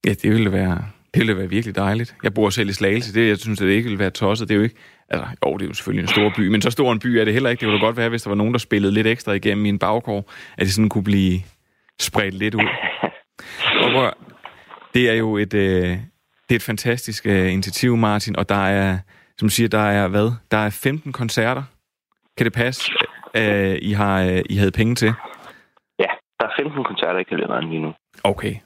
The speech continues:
Speaker 1: og I håber på, at der kommer flere. Her til
Speaker 2: Meget
Speaker 1: sidst,
Speaker 2: varmt.
Speaker 1: så vil jeg gerne, øh, så vil jeg gerne spørge dig om en ting. Det er jo, vi skal jo spille et dansk nummer i dag til slut. Hvis du nu havde, øh, frit slag i bolledejen,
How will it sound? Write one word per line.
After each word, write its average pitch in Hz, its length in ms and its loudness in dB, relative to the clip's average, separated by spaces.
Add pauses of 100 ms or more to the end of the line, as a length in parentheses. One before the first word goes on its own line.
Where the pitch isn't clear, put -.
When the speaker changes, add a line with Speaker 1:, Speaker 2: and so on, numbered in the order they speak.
(120)
Speaker 1:
og 107 120 2
I 101 40 2
håber 107 280 2
på, 101 300 2 (100)
at 101 200 -2
der 95 140 0 (360)
kommer 101 220 2
flere. 95 360 0 (480)
Her 151 160 4
til 139 60 -10 (400)
Speaker 2:
Meget 135 120 0
Speaker 1:
sidst, - 280 0
Speaker 2:
varmt. - 100 -10 (320)
Speaker 1:
så - 160 0
vil 110 80 2
jeg 107 100 2
gerne, 110 360 0
øh, 95 420 2 (340)
så - 120 0
vil 107 60 6
jeg - 20 -8
gerne 107 160 2
spørge 107 300 0
dig 107 80 -2 (480)
om 104 120 2
en 95 160 2
ting. - 240 -4
Det 101 80 2
er 101 40 2
jo, 104 60 0
vi 104 140 -4
skal 107 200 0
jo 92 220 0 (200)
spille 117 380 0
et - 160 -8
dansk - 440 -4 (300)
nummer 98 380 2
i - 80 -6
dag 101 340 -4 (140)
til 104 140 2
slut. - 320 0 (600)
Hvis 107 120 2
du - 80 2
nu 135 180 6
havde, 90 420 0
øh, 92 60 -2
frit - 220 0
slag 95 380 0
i 95 40 0
bolledejen, 95 640 0